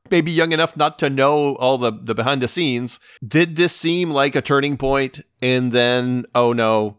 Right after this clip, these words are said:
Hal d-, didn't turn a corner after all. I wanna know if anyone thought this was a real possibility. Even after everything he'd done, I think that's, that's maybe the, the big, the crucial point.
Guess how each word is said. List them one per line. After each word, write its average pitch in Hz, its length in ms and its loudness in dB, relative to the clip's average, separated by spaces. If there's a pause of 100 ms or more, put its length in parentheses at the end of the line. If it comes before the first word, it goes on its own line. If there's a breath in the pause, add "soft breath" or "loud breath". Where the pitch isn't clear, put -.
Hal 104 540 -2 (100)
d-, 156 120 -6
didn't 151 260 0
turn 139 180 0
a 110 60 -2
corner 117 380 2
after 107 340 -2
all. 76 240 -10 (100)
I 156 120 4
wanna 160 220 -2
know 120 400 -2
if 117 160 -2
anyone 120 600 0
thought 110 380 0 (440)
this 113 480 -4
was 127 140 0
a 117 80 0
real 113 200 2
possibility. 101 640 -4 (160)
Even 208 240 2
after 180 240 0
everything 165 360 -2
he'd 147 200 -4
done, 139 280 0
I 98 120 -8
think 143 180 -8
that's, 139 240 -4 (300 loud breath)
that's - 180 -2
maybe 156 320 2
the, 127 160 2
the 117 140 -2
big, 117 320 -4
the 113 80 -4
crucial 135 400 -2
point. 139 360 0